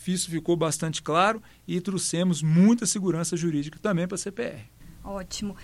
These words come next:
Speaker 2: É, só pra gente concluir, a lei também ampliou o acesso ao mecanismo de equalização de taxas de juros, né? Como que funcionava antes e como que vai ficar daqui pra frente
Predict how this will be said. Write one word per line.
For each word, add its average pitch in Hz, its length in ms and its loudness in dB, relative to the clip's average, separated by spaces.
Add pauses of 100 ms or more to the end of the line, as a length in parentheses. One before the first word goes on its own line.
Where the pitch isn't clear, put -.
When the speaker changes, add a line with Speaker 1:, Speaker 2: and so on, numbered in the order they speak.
(240)
Speaker 2:
É, 220 580 2
só 294 200 -2
pra 320 120 -4
gente 339 160 -2
concluir, 311 400 -2
a 370 60 2
lei 320 160 0
também 302 320 -2
ampliou 277 600 2
o 247 160 0
acesso 240 800 -2
ao 247 140 2
mecanismo 247 640 0
de 233 100 2
equalização 247 600 0
de - 100 -2
taxas 247 300 0
de 269 120 0
juros, 226 460 -2
né? 214 180 0
Como 440 260 -6
que - 100 -12
funcionava 247 600 2
antes 214 480 -2
e 214 60 -2
como 233 260 -2
que - 80 -6
vai 240 120 0
ficar 220 240 -4
daqui 214 180 -10
pra 208 160 -6
frente 220 500 -6